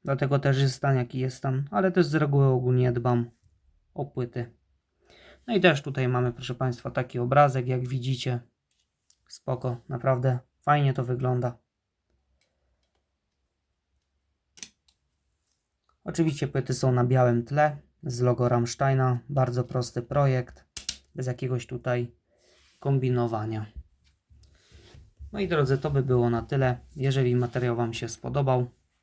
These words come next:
zostawcie lajka, komentarz. Zapraszam was również do subskrypcji mojego kanału Mistrzu Ziomek Milan.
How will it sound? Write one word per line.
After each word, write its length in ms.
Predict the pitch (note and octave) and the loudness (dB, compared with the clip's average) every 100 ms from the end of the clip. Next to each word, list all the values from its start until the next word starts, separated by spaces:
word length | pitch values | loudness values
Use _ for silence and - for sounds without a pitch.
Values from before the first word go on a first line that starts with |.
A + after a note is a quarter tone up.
| _ _ - _ _ | _ _ -20 _ _
zostawcie 680 | C3+ B2 G#2+ C#3 - B2 A#2+ - D#3+ | -8 -4 0 0 0 -2 -2 -8 -4
lajka, 520 | C3+ C3+ C3 B2+ - | 0 0 0 -4 -6
komentarz. 640 | - B2+ B2+ B2 A#2+ - - _ - _ _ - - - | -6 -2 0 -2 -4 -8 -18 _ -20 _ _ -20 -18 -4
Zapraszam 540 | C3+ C3 B2 C3 A#2+ | -2 0 0 0 2
was 260 | B2 A#2+ B2 | 0 -2 -2
również 360 | B2+ B2 A#2+ | -2 -2 -2
do 140 | B2 A#2 | -2 -4
subskrypcji 640 | - C#3+ - - C3+ C3+ | -6 -8 -8 -10 -4 0
mojego 240 | B2+ A#2+ | 0 0
kanału 300 | A#2+ B2 B2 | 0 0 0
Mistrzu 320 | A#2+ A#2+ - B2 | 0 -2 -2 -2
Ziomek 300 | B2+ A#2+ A#2+ | 0 -2 -2
Milan. 300 | E3 F3 | 0 0